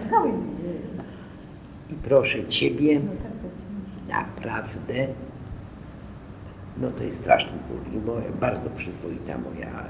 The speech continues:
Speaker 1: lekarka zakładowa dała mi zwolnienie, ja byłam na zwolnieniu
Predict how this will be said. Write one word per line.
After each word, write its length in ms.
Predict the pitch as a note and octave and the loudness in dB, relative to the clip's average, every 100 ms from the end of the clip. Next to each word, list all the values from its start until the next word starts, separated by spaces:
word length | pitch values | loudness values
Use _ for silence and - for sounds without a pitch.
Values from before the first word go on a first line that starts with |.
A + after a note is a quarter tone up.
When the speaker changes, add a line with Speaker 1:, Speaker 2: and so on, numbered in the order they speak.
| D#2 | -6
Speaker 1:
lekarka 440 | - - - - D2+ | 0 0 2 -2 -4
zakładowa 680 | D2 - C2 B1 - A2+ B2+ | -4 -4 -4 -4 -2 2 4
dała 300 | - - B1 B1+ B1+ B1+ | 2 -4 -6 -6 -6 -6
mi 60 | D2 | -6
zwolnienie, 680 | D2+ C#2+ - - - E2+ - | -6 -4 -2 -2 2 2 2
ja 60 | |
byłam 240 | - G#2+ A2+ | 0 0 0
na 100 | A#2 | 0
zwolnieniu 400 | A2+ A2 - | 0 0 -2